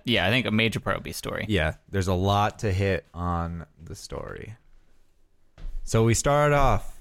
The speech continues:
Speaker 2: in the town of Jackson.
Speaker 1: Jackson.
Speaker 2: Which is several years after the end of the last game.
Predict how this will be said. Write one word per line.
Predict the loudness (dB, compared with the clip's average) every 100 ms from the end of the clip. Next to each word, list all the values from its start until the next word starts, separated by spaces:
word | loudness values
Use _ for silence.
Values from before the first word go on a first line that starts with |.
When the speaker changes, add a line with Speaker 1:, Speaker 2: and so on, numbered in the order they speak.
| -4
Speaker 2:
in | 0 0 0
the | -2 -4
town | -6 0 2 2 2 0
of | -2 -6
Jackson. | -6 -2 -2 -4 -10 -14 -18 -20 -20 -20 -14 -4
Speaker 1:
Jackson. | -2 -2 -2 2 2 2 2 2 2 2 2 2 2
Speaker 2:
Which | 4 4 0
is | 0 4 4 2 0 -4 -6 -6 -8 -10
several | -8 -2 2 2 4 4 4
years | 4 4 6 6
after | 4 2 -2
the | -2 0
end | 0
of | 0
the | 0
last | 2 0 -2
game. | -2 -2 -4